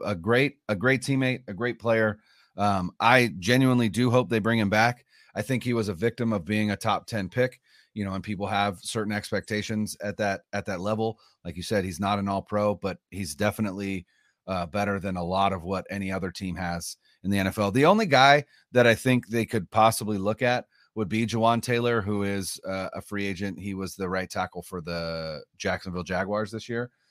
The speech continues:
I think he and McGlinchey are gonna be the two top paid tackles in this,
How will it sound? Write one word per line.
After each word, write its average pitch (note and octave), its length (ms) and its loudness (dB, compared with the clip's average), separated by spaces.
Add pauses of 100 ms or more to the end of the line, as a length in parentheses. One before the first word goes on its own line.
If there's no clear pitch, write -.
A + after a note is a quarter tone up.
(200)
I A2+ 60 -4
think C#3 240 2
he B2 220 2
and G#2+ 180 4
McGlinchey G#2 360 0
are G#2 100 2
gonna G2 140 0
be F#2 120 -2
the F2 80 -6
two G2+ 280 -4
top F#2+ 320 -2
paid F#2 200 -6
tackles F#2 520 -4 (420)
in G#2 200 2
this, F#2+ 440 -2